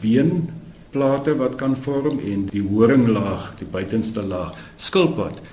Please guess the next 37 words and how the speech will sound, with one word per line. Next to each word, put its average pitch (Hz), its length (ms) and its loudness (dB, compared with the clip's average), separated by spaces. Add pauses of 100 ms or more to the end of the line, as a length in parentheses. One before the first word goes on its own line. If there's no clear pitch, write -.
(280)
Julle 127 160 4
almal 139 400 4
het 113 240 2
seker 120 240 0
al 110 200 2
'n 104 40 2
skilpad, 113 680 0
'n 95 100 0
dooie 107 260 4
skilpad 107 520 0
in 101 100 0
die 98 80 0
veld 98 360 -2
gesien. 98 320 -4
Dan 95 160 -4
kry 117 260 0
jy 120 60 2
daai 107 240 0 (140)
wit 120 260 2 (300)
dop, 120 320 2
die 110 100 2
beenlaag. 110 840 4
Dit 92 180 -8
is 113 120 0
die 113 200 0
dermale 104 720 0
been. 95 300 -4
Dit 87 200 -8
is 113 80 -2
die 113 140 -6
onderste 113 420 0
laag 98 300 -4
wat 95 160 -10
in 95 100 -8
die 98 180 -4
dermis 107 480 0
vorm. 92 320 -8